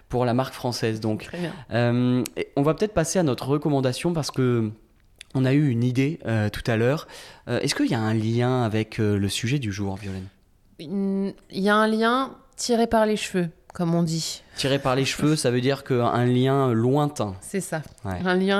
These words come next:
Speaker 2: euh, lointain. Euh,
Speaker 1: Alors c'est quoi le lien ?
Speaker 2: le lien, donc on va vous parler, euh, d'un film et, et le lien, c'est que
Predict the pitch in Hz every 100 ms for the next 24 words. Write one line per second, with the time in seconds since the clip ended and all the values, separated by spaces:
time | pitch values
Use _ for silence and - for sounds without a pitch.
0 | 208 190 175 175 190 196 - 214 247 -
1 | - 175 - 196 175 175 170 170 170 170
2 | - 113 107 104 101 104 - 170 - -
3 | 175 180 185 202 214 190 175 175 180 190
4 | 190 185 190 190 - 170 156 160 165 -
5 | - 214 226 226 - 185 - 190 180 185
6 | 180 190 226 233 - 170 - 190